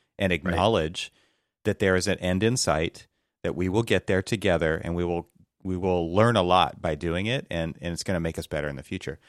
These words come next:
Speaker 1: I think all that stuff is, is, I, I'm glad you guys are doing those reviews, because I think, especially now when people are kinda isolated, it's even easier to
Speaker 2: Mm-hmm.
Speaker 1: fall into those traps.
Speaker 2: Oh, yeah,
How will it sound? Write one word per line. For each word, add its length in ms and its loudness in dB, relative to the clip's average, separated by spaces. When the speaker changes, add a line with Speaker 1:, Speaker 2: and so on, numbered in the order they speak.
Speaker 1:
I 40 -2
think 180 -2
all 140 4
that 160 0
stuff 240 -6
is, 320 -6
is, 280 -8
I, 220 -4
I'm 140 -2
glad 260 4
you 60 -2
guys 180 2
are 80 -2
doing 300 -2
those 200 -8
reviews, 380 -10
because 320 -6
I 80 -2
think, 400 -8
especially 480 4
now 240 6
when 140 0
people 280 -2
are 60 4
kinda 300 -2
isolated, 600 0
it's 160 -2
even 240 4
easier 260 6
to 60 4
Speaker 2:
Mm-hmm. 80 2
Speaker 1:
fall 240 2
into 160 -4
those 180 -6
traps. 540 -10
Speaker 2:
Oh, 60 4
yeah, 220 0